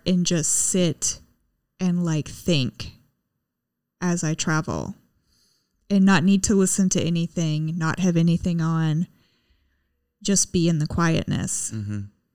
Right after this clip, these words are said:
Speaker 1: I found that interesting.
Speaker 2: It is. It is interesting. Romantically speaking,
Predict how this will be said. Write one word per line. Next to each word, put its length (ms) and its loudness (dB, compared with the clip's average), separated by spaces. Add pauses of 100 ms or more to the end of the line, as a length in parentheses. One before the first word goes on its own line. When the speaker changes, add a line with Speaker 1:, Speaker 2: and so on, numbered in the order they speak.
(840)
Speaker 1:
I 40 -8
found 300 -2
that 220 -2 (400)
interesting. 880 2 (880)
Speaker 2:
It 120 2
is. 440 -2 (600)
It 140 -6
is 200 -4
interesting. 560 -6 (1700)
Romantically 640 2
speaking, 580 -2